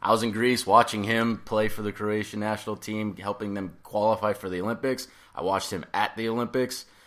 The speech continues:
Um, look, even when his shot wasn't going down, he was still doing a lot of other things. And for the most part, you know, he's, he's been able to show decent distribution here and there. I mean,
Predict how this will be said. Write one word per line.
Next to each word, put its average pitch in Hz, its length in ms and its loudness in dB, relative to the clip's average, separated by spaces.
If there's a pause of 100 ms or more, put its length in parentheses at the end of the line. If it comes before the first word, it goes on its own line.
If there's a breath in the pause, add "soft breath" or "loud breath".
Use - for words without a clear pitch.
(200 soft breath)
Um, 82 560 -2
look, 85 320 -6
even 147 240 2
when 139 120 6
his 110 120 4
shot 117 340 6
wasn't 104 240 2
going 104 260 0
down, 95 240 0
he 131 120 0
was 131 140 0
still 143 180 2
doing 113 320 0
a 95 60 2
lot 104 160 6
of 92 80 2
other 101 260 0
things. 104 380 -4 (240 loud breath)
And 208 80 -10
for 254 100 6
the 233 60 10
most 208 300 8
part, 156 360 6 (400 loud breath)
you 139 220 0
know, 135 100 4
he's, 123 380 -2
he's 139 160 -4
been 160 160 2
able 147 240 8
to 120 220 4 (200)
show 120 640 4 (200)
decent 110 580 -2 (560)
distribution 101 680 -4
here 104 220 -2
and 101 140 -2
there. 104 300 0
I 92 120 -4
mean, 95 380 -6